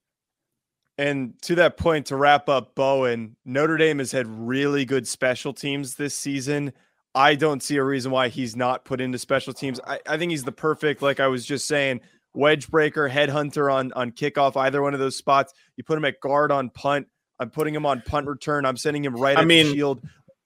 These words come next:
Speaker 2: e-, even
Speaker 1: He's
Speaker 2: kick
Speaker 1: aggressive
Speaker 2: return,
Speaker 1: kid.
Speaker 2: he's a guy that you could put in that second row and say, "Yeah, don't worry about it. If the, if it's kicked to you, go ahead and return it," you know,
Speaker 1: Yeah.
Speaker 2: 'cause, again, he's just
Speaker 1: Absolutely.
Speaker 2: a natural athlete that way,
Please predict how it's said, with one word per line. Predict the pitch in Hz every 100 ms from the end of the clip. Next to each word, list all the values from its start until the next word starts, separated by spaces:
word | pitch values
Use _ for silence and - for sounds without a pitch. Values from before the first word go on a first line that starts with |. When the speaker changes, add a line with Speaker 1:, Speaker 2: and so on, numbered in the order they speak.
| -
Speaker 2:
e-, | 208 220
even | 214 214
Speaker 1:
He's | 143
Speaker 2:
kick | 208 226
Speaker 1:
aggressive | 214 160 151
Speaker 2:
return, | 131 120
Speaker 1:
kid. | 113
Speaker 2:
he's | 143 202 185
a |
guy | 170 175
that | 170 160
you | 170
could | - 147
put | 180
in | 170
that | 160 151
second | - 185 160 165 151
row | 175 165
and | 131 131
say, | 160
"Yeah, | 160 180
don't | 135 160 160
worry | 170 196
about | 139 127
it. | 120 120
If | -
the, | 139 147
if | 139
it's | 165 -
kicked | 185 185
to | 175
you, | 143
go | 139 135 151
ahead | 160
and | 160
return | 156 - 156 180
it," | 82 -
you | 113
know, | 110
Speaker 1:
Yeah. | 131 147
Speaker 2:
'cause, | 131 107 - - - -
again, | 131 135 170 175
he's | 135 135
just | 139 117 110
Speaker 1:
Absolutely. | 143
Speaker 2:
a | 135 131
natural | 143 156 - 160 135
athlete | 120 139 143 139 110
that | 82 127 - 104
way, | 104 95